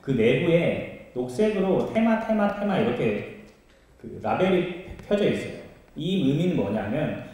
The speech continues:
앨리스 테마라는 플러그인 안에는 총 세 개의 테마가 있다라는 거를 얘기를 하는 겁니다.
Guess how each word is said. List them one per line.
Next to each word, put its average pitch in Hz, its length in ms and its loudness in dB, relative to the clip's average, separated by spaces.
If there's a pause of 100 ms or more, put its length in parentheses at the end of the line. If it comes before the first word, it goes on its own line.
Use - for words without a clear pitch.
(180)
앨리스 220 520 2
테마라는 208 720 2
플러그인 262 460 4
안에는 101 520 -2 (180)
총 226 180 0
세 254 300 -2
개의 262 340 2
테마가 226 320 4
있다라는 107 500 0
거를 95 500 -6 (240)
얘기를 110 360 -4
하는 196 160 -2
겁니다. - 320 -4